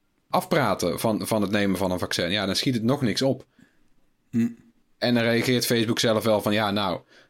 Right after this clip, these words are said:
Speaker 1: eh, wees, wees in ieder geval blij dat we zulke onderzoeken doen." Ja, daar ben ik ook wel blij mee. Maar als er vervolgens kennelijk in de praktijk weinig mee gebeurt, ja,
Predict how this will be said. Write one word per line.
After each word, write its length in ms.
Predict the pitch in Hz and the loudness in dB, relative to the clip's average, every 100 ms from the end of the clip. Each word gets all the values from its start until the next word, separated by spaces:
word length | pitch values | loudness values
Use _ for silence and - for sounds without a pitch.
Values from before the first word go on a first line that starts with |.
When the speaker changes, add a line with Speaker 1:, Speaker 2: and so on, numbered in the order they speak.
| _ | _
Speaker 1:
eh, 220 | 98 101 101 | -2 0 2
wees, 220 | 107 98 | 0 0
wees 220 | 104 107 | 0 2
in 60 | 107 | 2
ieder 160 | 113 | 2
geval 180 | 104 107 | 2 0
blij 240 | 110 107 | 2 2
dat 180 | 101 117 | 2 0
we 60 | 123 | 0
zulke 260 | 104 95 | 0 0
onderzoeken 440 | 95 98 87 92 87 | 0 0 0 -2 -2
doen." 180 | 85 85 | -4 -2
Ja, 300 | 101 - - _ _ _ _ _ _ _ _ | -2 -4 -8 _ _ _ _ _ _ _ _
daar 100 | - | -4
ben 100 | 117 | 0
ik 100 | 151 | 2
ook 80 | 127 | 0
wel 100 | 107 | 0
blij 240 | 92 85 85 | 0 0 0
mee. 140 | 87 | 0
Maar 140 | 110 | 0
als 160 | 101 110 | 0 -2
er 60 | 117 | -2
vervolgens 500 | 113 127 117 113 - | -2 0 0 0 -2
kennelijk 360 | 120 107 104 | 0 0 0
in 80 | 110 | -2
de 60 | 107 | -2
praktijk 380 | 113 123 107 | -2 0 -2
weinig 260 | 104 104 104 | 0 0 0
mee 160 | 107 98 | -2 -2
gebeurt, 360 | 107 123 107 | 0 0 2
ja, 300 | 120 101 78 | 0 -2 -4